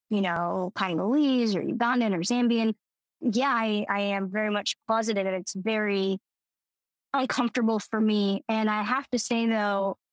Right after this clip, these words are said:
this experience made me really feel for potential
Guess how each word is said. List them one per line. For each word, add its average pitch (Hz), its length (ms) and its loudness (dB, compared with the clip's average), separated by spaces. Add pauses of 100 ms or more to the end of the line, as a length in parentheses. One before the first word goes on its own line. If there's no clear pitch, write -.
(140)
this 233 300 0
experience 240 680 0
made 226 380 2
me 214 520 2 (100)
really 320 340 2
feel 269 460 0
for 214 840 0 (160)
potential 233 580 0